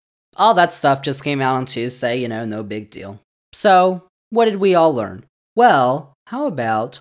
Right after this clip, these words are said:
a whole lot of stuff? Like the fact that Trump knew that the rioters weren't there to hurt him, that Trump wanted to go back to the Capitol and attacked his Secret Service staff because they were taking him back to the Capitol,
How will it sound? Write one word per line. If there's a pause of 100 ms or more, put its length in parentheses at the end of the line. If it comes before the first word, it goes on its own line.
a
whole
lot
of
stuff? (440)
Like (200)
the
fact
that
Trump
knew (260)
that
the
rioters
weren't
there
to
hurt
him, (240)
that
Trump
wanted
to
go
back
to
the
Capitol (160)
and
attacked
his
Secret
Service
staff
because
they
were
taking
him
back
to
the
Capitol,